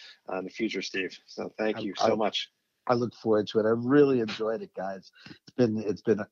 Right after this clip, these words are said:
Speaker 2: absolutely a pleasure.
Speaker 1: Awesome. So in closing, I would like to thank again,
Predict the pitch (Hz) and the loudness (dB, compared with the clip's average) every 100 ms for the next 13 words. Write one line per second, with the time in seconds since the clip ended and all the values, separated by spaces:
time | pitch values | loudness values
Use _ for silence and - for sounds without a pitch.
0 | - 120 113 - 107 110 104 113 95 98 | 2 2 2 -2 -2 -2 -2 -4 -6 -8
1 | - _ _ _ _ _ _ _ _ 104 | -12 _ _ _ _ _ _ _ _ 2
2 | 104 - 101 98 _ - - - - 175 | 4 2 -4 -10 _ -14 -12 -4 12 12
3 | 175 165 196 214 160 143 120 143 143 147 | 12 12 12 12 12 6 6 6 8 8
4 | 143 147 - 135 147 143 131 117 139 143 | 6 4 4 2 4 2 -2 2 4 4